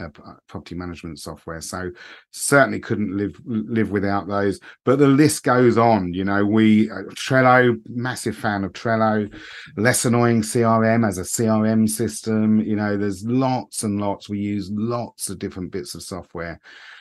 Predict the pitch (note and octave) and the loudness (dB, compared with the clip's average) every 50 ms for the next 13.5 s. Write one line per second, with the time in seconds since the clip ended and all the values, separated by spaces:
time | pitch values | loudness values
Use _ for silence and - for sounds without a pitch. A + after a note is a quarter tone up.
0 | - - - C3 A2+ A2+ A2 G#2+ G#2+ G#2+ G#2+ - C#3+ C3 A#2+ A#2 A#2+ A#2+ - - | -20 -12 -6 0 2 4 4 6 4 4 2 2 2 2 4 2 2 0 -2 -4
1 | B2 - - C#3+ C3 B2+ B2 A#2 G#2+ B2+ C#3 D3 C#3+ G2+ G#2 G2 F#2 F2+ - A2 | -4 -2 2 2 2 4 2 0 0 2 2 4 4 2 0 -4 -6 -4 -2 0
2 | G#2+ A2+ A2+ A2+ G#2+ F2+ G#2+ G#2+ A2 A2 A2+ A2+ G#2+ A2+ A#2 - G#2 G2+ G#2+ G#2 | 0 2 0 0 -2 -2 0 0 2 2 2 0 -2 -4 -8 -6 -4 -4 -4 -4
3 | F#2+ - - - A#2+ A#2 A#2 G#2+ G#2+ F#2 G2+ G#2+ G#2 F2+ G2 G#2 G#2 G#2 F2 - | -4 -6 -4 -4 -2 0 0 -2 -2 -2 -2 -4 -4 -4 -4 -4 -4 -4 -6 -8
4 | - A#2 - - G2+ G2 G2 A2+ A2+ A2 G2+ G#2+ G2+ G2+ A2+ A2 G#2+ G#2+ - G#2 | -12 -14 -12 -6 -4 -2 0 0 0 0 0 -2 -2 0 -2 -2 -2 -2 -4 -4
5 | G2+ G2 F#2+ - G#2 G2+ G2+ - G#2 G2 G2 F2+ - B2 G#2+ - - - F#2+ F#2 | -4 -4 -4 -4 -4 -4 -6 -6 -8 -8 -8 -6 -6 -6 -6 -6 -8 -8 -6 -6
6 | F#2+ F#2 - - - - - _ _ _ - G#2+ G#2+ G#2+ G#2+ A2 A2 A2+ A2 G#2+ | -6 -8 -10 -14 -20 -20 -20 _ _ _ -6 -2 0 2 4 4 4 4 4 0
7 | G#2 - - - G#2 F#2+ F#2 F2+ - - G2+ E2+ - - F2 E2+ F#2+ G2+ B2+ B2+ | -4 -8 -8 -8 -6 -6 -6 -6 -8 -10 -10 -10 -10 -10 -10 -8 -8 -6 -6 -8
8 | B2 - A#2+ A2+ G#2 G2+ G#2+ G#2+ G2+ G2+ F#2+ G2+ G2 F#2+ - - F2+ D#2 - - | -6 -4 -4 -4 -2 -2 -2 -2 -2 -2 -4 -4 -6 -6 -8 -10 -14 -12 -10 -10
9 | F#2 - - - E2 D#2 C#2+ - _ - F#2 F2 F2 F#2 F#2+ F#2+ F#2+ - _ _ | -10 -10 -12 -14 -14 -14 -14 -16 _ -12 -10 -8 -8 -6 -6 -6 -8 -10 _ _
10 | _ - F#2+ F#2+ F#2+ F#2 - _ _ _ _ _ F2+ E2+ D#2+ D#2+ G2 F#2+ F#2+ F#2+ | _ -10 -8 -8 -8 -10 -12 _ _ _ _ _ -12 -12 -10 -10 -8 -8 -6 -6
11 | F2+ E2 - - F2+ E2 D#2+ D2+ - F2+ D#2+ - - F2+ D#2+ D2+ E2 D#2+ D#2 D2 | -8 -8 -10 -10 -10 -10 -10 -10 -12 -12 -12 -12 -12 -14 -14 -14 -14 -14 -14 -16
12 | - - G2 F#2+ F#2 E2+ E2 E2 D#2+ D#2+ D#2 - - D2+ C2 - - - E2+ - | -14 -12 -10 -10 -10 -10 -10 -10 -10 -12 -12 -14 -18 -20 -16 -14 -12 -12 -12 -14
13 | - _ _ D#2 D#2+ D#2 D2+ C#2+ - | -16 _ _ -14 -14 -14 -14 -16 -18